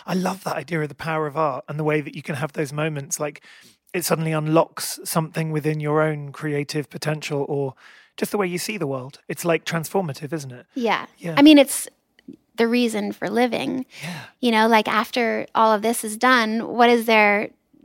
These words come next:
Speaker 2: what reason is there to go forward in the new world without art?
Speaker 1: Yeah. I, I also know your sister a bit, who's a painter, and I know that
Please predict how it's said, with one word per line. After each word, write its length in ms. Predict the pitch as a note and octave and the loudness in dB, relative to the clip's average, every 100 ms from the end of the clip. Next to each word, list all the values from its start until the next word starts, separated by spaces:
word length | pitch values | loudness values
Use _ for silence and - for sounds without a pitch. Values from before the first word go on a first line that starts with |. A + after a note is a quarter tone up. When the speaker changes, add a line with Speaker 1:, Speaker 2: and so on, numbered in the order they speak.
| - | -6
Speaker 2:
what 420 | A#3 A3 G3 A#3 | -4 4 4 4
reason 400 | A#3 C#4 B3+ B3 | 4 4 6 4
is 140 | A#3 | 2
there 220 | A3+ A3 A3+ | 4 4 4
to 140 | B3 | 0
go 420 | G#3 G#3+ G#3 G#3 | 2 4 6 4
forward 580 | G#3 - A3+ A3+ G#3+ G3+ | 0 0 2 4 2 -2
in 160 | G3+ G#3 | -2 -2
the 80 | |
new 240 | G#3+ A3+ A3 | 2 2 4
world 380 | A3+ A3 F#3+ F#3 | 6 6 4 0
without 360 | G#3 G#3+ F#3+ - | -2 0 0 2
art? 360 | G3+ F#3+ - _ _ - | 2 0 -6 _ _ -10
Speaker 1:
Yeah. 260 | F3 D#3+ C#3+ _ - - - | -4 -4 -6 _ -16 -6 -2
I, 100 | A3 | 2
I 80 | A3 | 4
also 260 | B3 B3+ A3+ | 2 2 -2
know 100 | G#3 | 0
your 160 | F3+ | -2
sister 320 | E3 G#3 - D3 | -2 -4 -4 -6
a 40 | |
bit, 220 | C#3+ C#3 - | -6 -8 -6
who's 180 | C#3 D#3 | -4 -4
a 80 | D#3 | -4
painter, 500 | - E3+ D#3 C#3+ D3+ - - - | -4 -6 -6 -12 -14 -18 -20 -4
and 300 | E3+ E3+ E3+ - | -2 -2 -4 -6
I 80 | F3+ | -4
know 260 | F3+ G3 G3 | 0 0 0
that 260 | E3 - | -2 -6